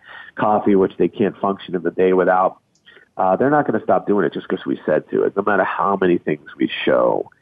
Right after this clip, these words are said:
and say and make sense and logic, you know, how bad their health gets. So wanted to have what we call something that would allow them to have a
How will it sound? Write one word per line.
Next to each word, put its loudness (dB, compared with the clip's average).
and -2
say 2
and 0
make 0
sense -2
and -4
logic, 0
you -10
know, 0
how 0
bad 2
their 2
health 0
gets. 0
So 2
wanted 2
to 2
have 0
what 2
we -4
call 0
something -2
that -2
would 2
allow 2
them -2
to -10
have 0
a -4